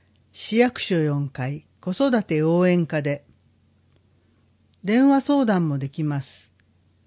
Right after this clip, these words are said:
内線二零六から二零九。十六、発達相談。祝日を除く月曜日から金曜日、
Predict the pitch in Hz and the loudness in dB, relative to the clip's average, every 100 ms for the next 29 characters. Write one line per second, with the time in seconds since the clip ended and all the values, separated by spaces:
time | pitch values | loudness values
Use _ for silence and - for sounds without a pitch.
0 | _ _ - 185 208 214 - 208 196 - | _ _ -8 -2 0 0 0 0 0 -2
1 | - 220 269 285 285 214 175 170 - 139 | 0 4 6 6 6 6 4 -2 -8 -8
2 | 127 123 - - 175 208 240 226 143 - | -6 -8 -10 -2 2 4 6 4 2 -4
3 | - 143 120 - _ _ _ _ _ _ | -10 -8 -8 -12 _ _ _ _ _ _
4 | _ _ _ _ _ _ _ _ _ _ | _ _ _ _ _ _ _ _ _ _
5 | _ _ 160 190 220 220 214 202 190 - | _ _ -4 2 4 4 4 0 -2 -6
6 | _ _ _ - 165 - 254 247 - 269 | _ _ _ -6 -6 -2 -2 -2 -2 2
7 | 240 185 139 123 - _ _ _ _ _ | 2 2 -4 -6 -12 _ _ _ _ _
8 | _ _ _ _ _ _ _ - - 208 | _ _ _ _ _ _ _ -16 -10 -4
9 | 277 277 262 - 254 247 240 240 233 233 | 0 2 0 0 4 4 4 4 2 0
10 | 226 - 180 - - 285 262 208 156 139 | -2 -4 -6 -4 0 2 2 -2 -4 -4
11 | 135 - 220 233 226 202 147 123 123 | -4 0 4 4 4 2 0 -4 -10